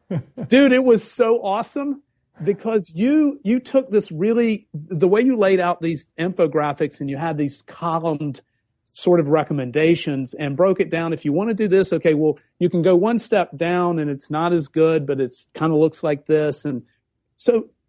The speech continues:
Speaker 2: deconstructing these complex topics and bringing that information together in a simple manner is really a special talent that most people don't have. So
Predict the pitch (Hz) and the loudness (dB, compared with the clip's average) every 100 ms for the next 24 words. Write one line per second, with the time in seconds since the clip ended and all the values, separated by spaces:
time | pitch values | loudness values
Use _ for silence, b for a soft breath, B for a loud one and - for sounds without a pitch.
0 | _ _ - 139 233 285 285 220 - 208 | _ _ -10 2 4 4 2 -2 -2 -4
1 | 185 180 160 156 135 - 190 180 170 143 | -2 -2 0 0 -2 -6 -6 -2 -2 -2
2 | - 185 180 160 - 143 131 165 214 220 | -4 -6 -4 -4 -4 -6 -2 0 2 2
3 | 180 151 139 160 147 143 160 - 151 131 | 2 0 0 -2 -2 0 0 0 0 2
4 | 127 127 123 - _ - 151 143 202 180 | 2 0 -2 -8 _ 0 0 2 2 2
5 | 143 139 147 151 147 160 143 143 139 190 | 0 0 0 0 0 -2 -4 -2 4 6
6 | 185 175 156 160 127 - 135 - 117 - | 6 4 2 0 -8 -6 -4 -4 -8 -6
7 | 143 139 117 117 _ _ _ _ - 131 | -6 -4 -6 -8 _ _ _ _ -4 0
8 | 131 139 131 - 131 123 123 123 127 123 | 0 0 -2 -2 -4 -2 -4 -4 -4 -4
9 | 117 - 131 117 | -2 2 2 2